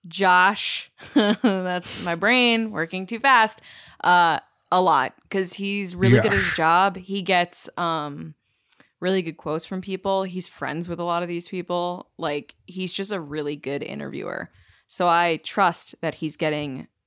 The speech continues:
Speaker 1: proper information and he has good instincts. Like, if you're a good interviewer, you have the instinct to ask certain, ask certain questions or,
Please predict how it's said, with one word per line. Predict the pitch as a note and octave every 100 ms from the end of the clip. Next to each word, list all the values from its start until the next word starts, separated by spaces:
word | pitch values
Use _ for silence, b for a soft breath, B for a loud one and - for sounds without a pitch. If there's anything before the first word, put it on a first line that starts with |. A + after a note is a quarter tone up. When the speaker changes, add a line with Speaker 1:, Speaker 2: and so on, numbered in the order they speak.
| _ _ -
Speaker 1:
proper | - E3 E3 D#3+
information | D#3+ D#3+ E3+ F#3+ E3+ G#3+
and | F3+
he | E3+
has | E3+ E3
good | D#3 E3+
instincts. | C#3 D#3 D3+ C#3 B2 - - - b b b b
Like, | F3+
if | F#3
you're | G#3
a | A3
good | G#3
interviewer, | F3 F3+ F3+ G3 G#3
you | G3 F#3
have | F3
the | E3+
instinct | A#2 E3 E3 D#3+
to |
ask | C#3 C#3+ D#3+
certain, | - B2 D#3+ - -
ask | D3+ -
certain | - F3+ D3
questions | D#3 D#3 - D#3+ D#3 D3
or, | C#3 C#3